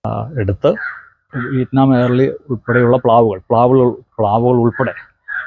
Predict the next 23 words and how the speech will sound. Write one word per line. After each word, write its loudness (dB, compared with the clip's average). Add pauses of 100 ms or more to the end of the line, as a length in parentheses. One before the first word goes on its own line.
(180)
ഇപ്പോൾ 2
പ്ലാവിലിപ്പോൾ 4 (340)
നമുക്കിവിടെ -2
ചക്ക -2
ഉണ്ടായിട്ടുണ്ട്. 0 (680)
ഇപ്പോൾ 0
വിയറ്റ്നാം 4
എയർലിയാണ്. 2
വിയറ്റ്നാം -2
എയർലിയിൽ 0 (180)
പലപ്പോഴും 0
നമുക്ക് 0
അകത്തൊരു -2
കറുത്ത -2
ഡോട്ട് 2
കാണാറുണ്ട്. -2 (460)
അപ്പോൾ 0
അത് 4 (460)
ഈ 0
പറയുന്ന 2 (300)
ഒരു -4
ഫംഗസിൻ്റെ -2
ആക്രമണവും -2